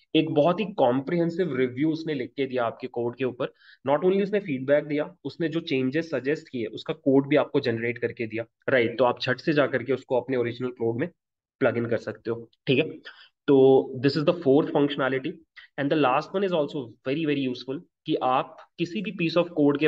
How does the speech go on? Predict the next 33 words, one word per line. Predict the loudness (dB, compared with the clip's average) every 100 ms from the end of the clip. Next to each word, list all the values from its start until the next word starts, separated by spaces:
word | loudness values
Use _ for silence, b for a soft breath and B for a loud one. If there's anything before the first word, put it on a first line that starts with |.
| 2
बारे | 2 -2
में | -6 -14 _ _ _ _ _ _ _ _ _
क्वेश्चंस | -2 -2 -2 -4
पूछ | -6 -10
सकते | -12 -16 -20
हो, | _ _
ठीक | -4 -4
है? | -4 B B B
So | 0 6 6 6 2 2
let's | 2 0
say | -4 -2 0
what | 2
I | 2
am | 2 2
doing | 2 2 -2
is | -4 -14 -8 -4
I |
am | -4
selecting | -2 -2 0 2 2
this | 2 -2 -4
much | -2 -4
code | -6 -6 -14 _ _ _ _ _ _ -2
and | 0
I | 2
am | 2 0
just | 0 -6 -4 0
going | 0 0
to | -2 -2
this, | -4 -6 -16 _ _ _ _ _ _ _ _ -8
uh, | -4 0 2 2 0 -2 -14 _ -6 -2
and | 0 0 -2 -8 -14 _ _ -10
I | -8 -6
am, | -6